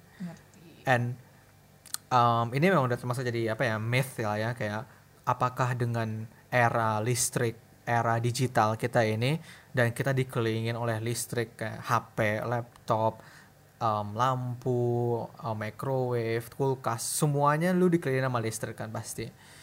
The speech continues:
Speaker 2: Dan listrik menghasilkan gelombang elektromagnetik.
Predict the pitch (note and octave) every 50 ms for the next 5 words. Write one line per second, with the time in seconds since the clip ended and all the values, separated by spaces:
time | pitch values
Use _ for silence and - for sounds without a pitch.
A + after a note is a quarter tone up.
0 | - - - - - A#2+ A#2+ A2 A2 A2 A2 A#2 - - - - - - - -
1 | - - - - - - - - - - - - C#3+ C3 A#2+ - - - B2 C3
2 | E3 E3+ - - C#3+ A#2+ A#2+ A2+ A2 - A2+ G#2+ G#2+ - A#2+ A#2+ C3+ B2+ A#2+ A#2
3 | A2 A2 A2 A2 A2 - - A2+ A2 G#2+ - - A2+ A2+ A2+ A2 G#2+ - - G#2+
4 | G#2+ - - A2 G#2+